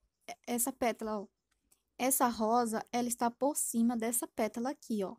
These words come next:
Tá vendo? Então, aqui vai sombra, tá?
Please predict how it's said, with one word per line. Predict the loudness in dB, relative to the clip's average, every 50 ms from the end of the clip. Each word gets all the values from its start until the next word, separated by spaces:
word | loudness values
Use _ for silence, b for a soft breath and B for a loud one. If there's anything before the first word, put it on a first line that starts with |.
| _ _ _ _ _ _ _ -12
Tá | -10 -6
vendo? | -4 -4 -4 -4 -6 -8 -12 _ _ _ _ _ _ _ _ _ _ _ _ _ _ _ _ _ _ _ _ _ _ b b b b b b b -2
Então, | -2 -2 0 0 0 0 0 -2 -6 _ 0
aqui | 2 2 2 2 -2 _ -6 -2 -2 -2 0
vai | 0 -2 0 4
sombra, | 4 4 4 2 0 -2 -4 -4 -6 -8 -10 -10
tá? | -6 -4 -2 -2 -2 -4